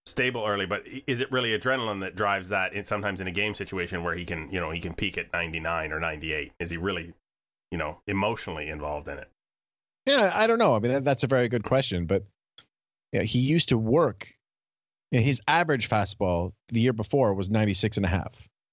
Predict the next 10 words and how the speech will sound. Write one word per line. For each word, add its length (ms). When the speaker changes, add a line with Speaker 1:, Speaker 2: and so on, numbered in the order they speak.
Speaker 1:
Mm-hmm. 280
Speaker 2:
And 120
so 400
if 100
he's 120
topping 420
at 100
ninety-six, 680
then 160
that's 560